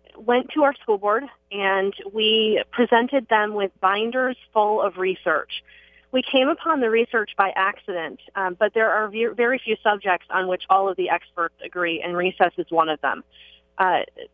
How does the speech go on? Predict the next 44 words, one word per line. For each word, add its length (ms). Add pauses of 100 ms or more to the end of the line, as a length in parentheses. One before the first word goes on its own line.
(140)
the 120
American 400
Academy 420
of 60
Pediatrics, 640 (100)
the 60
National 400
Association 560
for 100
Sport 380
and 100
Physical 360
Education, 580
the 80 (100)
C 100
D 180 (100)
C, 240 (340)
the 80
list 320
goes 160 (100)
on 220
and 100
on. 300 (400)
They 180
all 320
find 280
that 120
recess 500 (120)
is 140
a 60
critical 760
part 420
of 140
the 140
school 260
day 340
and 160
crucial 560
to 140
a 60
child's 420
development. 600
And 160
so 220